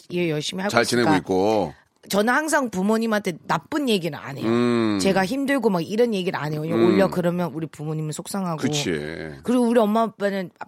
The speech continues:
Speaker 1: 딸 바보예요.
Speaker 2: 어.
Speaker 1: 우리 오빠도 둘이 있는데
Speaker 2: 예.
Speaker 1: 오빠들은 남자들은 알아서 하고, 근데
Speaker 2: 어.
Speaker 1: 나는 멀리서 이렇게 혼자서
Speaker 2: 그렇지, 그렇지.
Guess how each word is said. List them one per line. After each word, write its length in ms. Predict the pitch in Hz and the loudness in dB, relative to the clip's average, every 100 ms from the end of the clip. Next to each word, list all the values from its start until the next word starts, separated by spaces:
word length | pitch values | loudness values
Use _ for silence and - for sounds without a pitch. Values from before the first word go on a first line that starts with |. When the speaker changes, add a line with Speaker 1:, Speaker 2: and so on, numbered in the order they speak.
| _ _ _ - | _ _ _ 0
Speaker 1:
딸 220 | 311 320 | 2 2
바보예요. 500 | 190 139 139 120 107 | 0 -2 -6 -8 -4
Speaker 2:
어. 920 | 87 98 101 98 95 90 80 71 60 _ | 0 4 4 4 2 0 -2 -6 -14 _
Speaker 1:
우리 120 | 214 233 | 2 4
오빠도 420 | 190 247 233 185 | 4 2 0 -2
둘이 240 | 165 165 | -6 -6
있는데 480 | 160 156 160 180 156 | -6 -6 -4 -2 0
Speaker 2:
예. 300 | 101 87 71 - _ _ - - | 0 0 -4 -16 _ _ -14 -10
Speaker 1:
오빠들은 360 | - 120 - 190 | -6 -6 -6 -8
남자들은 480 | 143 185 - 170 160 | -8 -10 -10 -10 -10
알아서 260 | - 180 170 | -8 -8 -8
하고, 280 | 180 - 190 | -8 -4 0
근데 280 | 107 220 208 | 4 4 4
Speaker 2:
어. 320 | 196 160 - | 2 -2 -2
Speaker 1:
나는 280 | 165 196 190 | 0 0 2
멀리서 500 | 185 220 262 262 196 | 4 4 2 2 0
이렇게 180 | 160 165 | 0 -2
혼자서 600 | 233 294 311 294 226 220 | -4 -4 -2 0 2 2
Speaker 2:
그렇지, 300 | 190 - - | 0 -6 -8
그렇지. 200 | 101 | -8